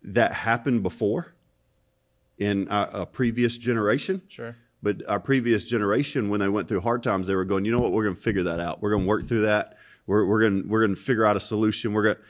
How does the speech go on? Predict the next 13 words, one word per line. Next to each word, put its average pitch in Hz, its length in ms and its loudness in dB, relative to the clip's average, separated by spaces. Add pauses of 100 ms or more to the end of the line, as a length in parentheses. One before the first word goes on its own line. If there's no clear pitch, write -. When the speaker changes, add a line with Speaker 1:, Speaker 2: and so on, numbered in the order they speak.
(180)
Speaker 1:
but 107 140 4
what 98 280 4
we 143 200 2
do 113 280 4
as 104 140 2
millennials, 104 760 0 (440)
you 104 140 0
know, 113 200 2
and 104 140 -2
I'm 113 140 2
an - 100 -4
elder 107 260 0
millennial. 82 580 -6